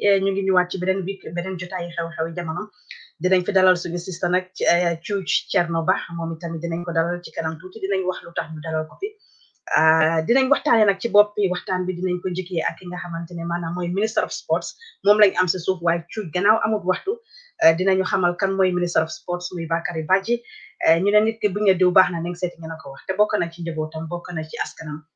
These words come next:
Moo tax ñu dem seeti ko, kan mooy Bakary Badji. Eh, ñu doon gëstu lu yaatu yaatu ci moom nag, mënuñ woon a am lu ñu bëggoon. Moo tax mënuñ woon a teg depuis nga xamante ne njiiti réew Adama Barrow, eh, toftal na ko li nga xamante ne mu doon li nga xam ne sports.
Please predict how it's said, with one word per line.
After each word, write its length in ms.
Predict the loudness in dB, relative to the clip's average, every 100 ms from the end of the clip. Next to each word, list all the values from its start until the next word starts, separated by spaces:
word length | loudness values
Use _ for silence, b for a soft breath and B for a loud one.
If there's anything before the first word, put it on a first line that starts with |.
| _ _
Moo 160 | -6 -4
tax 120 | -4
ñu 80 | -4
dem 100 | -4
seeti 240 | -2 -4 -2
ko, 100 | -4
kan 160 | -2 0
mooy 160 | 0
Bakary 380 | 0 -2 -2 -4
Badji. 340 | -2 -2 -2 -10
Eh, 480 | -10 -8 -8 -6 -4
ñu 320 | -4 -4 -6 -4
doon 160 | -4 0
gëstu 240 | 0 -2 -8
lu 80 | 0
yaatu 300 | 0 2 2
yaatu 240 | 2 0 -8
ci 80 | -8
moom 160 | -6 -4
nag, 140 | -6
mënuñ 240 | -6 -6 -4
woon 140 | -6
a 60 | -6
am 120 | -6
lu 100 | -6 -2
ñu 100 | -2
bëggoon. 280 | -2 -4 -6 B B B _
Moo 160 | -4 -4
tax 140 | -4
mënuñ 240 | -4 -2 -2
woon 140 | -2
a 60 | -2
teg 200 | -4 -8
depuis 300 | -8 -6 -4 -2
nga 100 | -2
xamante 400 | -4 -6 -6 -6
ne 120 | -6
njiiti 300 | -4 -6 -6
réew 260 | -4 -2 -2
Adama 280 | -4 -4 -6 -6
Barrow, 200 | -8 -8 B B B 2
eh, 200 | 4 4
toftal 340 | 2 0 0 2
na 100 | 2 -2 -10 _
ko 100 | -4
li 100 | -2
nga 120 | -2
xamante 340 | -4 -4 -4 -2
ne 100 | -4
mu 80 | -2
doon 180 | -2 -2
li 60 | -4
nga 120 | -6
xam 340 | -10 -8 -8
ne 40 | -6
sports. 440 | -8 -6 -8 -8